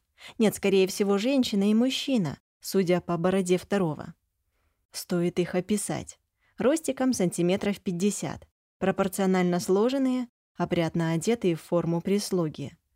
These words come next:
На мужчине черный костюм с бабочкой, а вот на женщине черное форменное платье и белейший фартук,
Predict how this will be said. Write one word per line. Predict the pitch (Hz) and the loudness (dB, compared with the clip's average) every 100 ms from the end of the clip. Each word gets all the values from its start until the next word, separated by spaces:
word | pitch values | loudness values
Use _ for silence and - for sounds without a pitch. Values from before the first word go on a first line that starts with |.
| _ _ _ | _ _ _
На | 170 175 | -2 2
мужчине | 180 233 262 185 | 2 2 2 2
черный | - 170 170 160 | 2 0 0 -4
костюм | 165 160 - 202 247 | -4 -6 -6 -4 -2
с | 254 | 0
бабочкой, | 233 240 220 226 - 214 208 _ _ - | 0 0 -2 -4 -8 -10 -10 _ _ -6
а | 165 | -2
вот | 175 185 | 0 2
на | 185 | 2
женщине | 214 285 277 208 165 160 - | 2 0 0 -2 -2 -4 -8
черное | - 269 269 190 | -6 -2 0 -2
форменное | 180 214 226 220 226 233 | -2 -2 0 2 0 -2
платье | 220 180 151 - 98 - _ _ - | -4 -4 -6 -10 -12 -14 _ _ -6
и | 247 | -2
белейший | 226 180 165 220 233 262 | 0 2 2 0 -2 -4
фартук, | - 165 - 104 - | -4 -6 -6 -12 -18